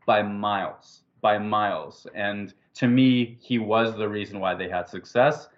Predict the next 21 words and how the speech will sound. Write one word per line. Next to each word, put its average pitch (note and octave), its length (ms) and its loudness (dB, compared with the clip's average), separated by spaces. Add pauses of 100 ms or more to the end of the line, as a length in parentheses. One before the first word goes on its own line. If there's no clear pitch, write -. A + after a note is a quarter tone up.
(360)
Um, G2+ 400 0 (100)
I B2 160 4
believe, B2 600 0 (960)
now, B2+ 200 4
okay, A#2+ 200 0
I A#2 140 4
gotta C3 380 0
focus B2+ 240 -2
on A#2 140 -4
this G#2 100 -8
Carey G2+ 240 -6
Price A#2+ 300 -4
thing, F#2+ 260 -8
actually, G2+ 460 -4
because G#2 560 -2 (480)
Connor F3 320 4
Hellebuyck G#3+ 540 2 (120)
has D#3 180 -6
never F3 500 -2
really F#3+ 380 0
had D3 760 2